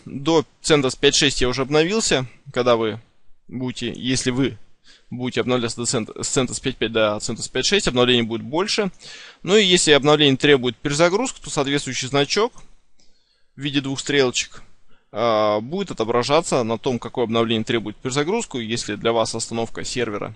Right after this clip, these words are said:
или машины в данный момент, а, невозможно, то галочкой можете скидывать эти обновления. А, сейчас мы применять обновления не будем, так как,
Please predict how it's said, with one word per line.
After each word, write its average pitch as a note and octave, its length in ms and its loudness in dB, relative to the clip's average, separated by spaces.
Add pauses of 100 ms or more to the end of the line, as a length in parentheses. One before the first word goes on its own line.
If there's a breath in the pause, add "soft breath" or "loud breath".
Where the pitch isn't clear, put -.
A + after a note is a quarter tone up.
(120)
или G#2+ 320 -6 (140)
машины A#2+ 460 -4 (480 loud breath)
в A2+ 200 -8
данный B2+ 200 4
момент, A2+ 240 0
а, E2 800 -10 (760)
невозможно, C#3+ 800 4
то F#3+ 240 -4
галочкой B2+ 640 -2
можете B2 360 -8
скидывать G#2+ 480 -8
эти G2+ 120 -6
обновления. A2 520 -2 (520 loud breath)
А, A#2 300 2
сейчас F3+ 360 4
мы B2 320 2
применять C3+ 360 0
обновления A#2+ 380 2
не C#3+ 100 0
будем, G#3+ 400 0
так - 240 -6
как, - 300 -14